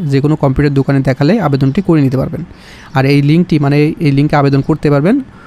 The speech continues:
উনিশ অক্টোবর সকাল দশটা থেকে এই লিঙ্কটি কাজ হবে, মানে আবেদনটি করতে পারবেন। এবং এটি শেষ হবে আটই নভেম্বর দু হাজার পঁচিশ বিকাল সতেরোটা, মানে পাঁচটা পর্যন্ত আপনারা আবেদন কর-, করতে পারবেন।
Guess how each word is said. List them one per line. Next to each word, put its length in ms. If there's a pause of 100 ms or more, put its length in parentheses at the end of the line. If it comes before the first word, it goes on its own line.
(200)
উনিশ 320
অক্টোবর 520 (140)
সকাল 440
দশটা 320
থেকে 380
এই 100
লিঙ্কটি 280
কাজ 280
হবে, 220 (280)
মানে 140
আবেদনটি 380
করতে 280
পারবেন। 300 (500)
এবং 220
এটি 180
শেষ 260
হবে 220 (180)
আটই 240
নভেম্বর 640
দু 100
হাজার 160 (100)
পঁচিশ 460 (240)
বিকাল 260 (420)
সতেরোটা, 420
মানে 160
পাঁচটা 360
পর্যন্ত 240
আপনারা 200
আবেদন 240
কর-, 80
করতে 280
পারবেন। 320